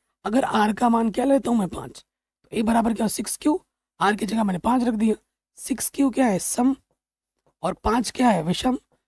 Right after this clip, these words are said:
सम संख्या में विषम संख्या जोड़ने पर क्या आ जाता है बच्चों, विषम संख्या आ जाता है। तो ये हो गया सिक्स क्यू प्लस फ़ाइव,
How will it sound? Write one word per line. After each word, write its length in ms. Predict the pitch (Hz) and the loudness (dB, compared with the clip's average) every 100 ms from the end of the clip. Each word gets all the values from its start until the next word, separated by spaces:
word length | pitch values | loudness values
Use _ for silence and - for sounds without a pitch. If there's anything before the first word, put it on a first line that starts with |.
| _ _ | _ _
सम 320 | - - 269 277 | -10 0 2 4
संख्या 380 | 254 220 233 | 2 -2 0
में 80 | 220 | 0
विषम 280 | 202 185 208 | 0 -2 -4
संख्या 320 | 196 185 180 180 | -4 -4 -2 -2
जोड़ने 340 | 180 175 185 | -2 -2 -2
पर 220 | 160 - _ _ _ _ - | 2 0 _ _ _ _ 2
क्या 140 | 240 | 4
आ 60 | 262 | 6
जाता 240 | 262 269 | 4 4
है 40 | 226 | 2
बच्चों, 260 | - - | 0 -12
विषम 340 | - 214 262 233 | -2 0 2 0
संख्या 320 | - 147 139 | -2 -12 -12
आ 40 | |
जाता 300 | 127 127 - | -14 -18 -20
है। 60 | _ _ _ _ _ _ _ - | _ _ _ _ _ _ _ -16
तो 60 | |
ये 120 | - | -4
हो 140 | 226 190 | -2 0
गया 140 | 214 | 0
सिक्स 360 | 233 - - - | 0 -2 -4 -4
क्यू 160 | - 269 | -2 -2
प्लस 320 | - 269 - | 2 2 0
फ़ाइव, 180 | - 123 | -4 -12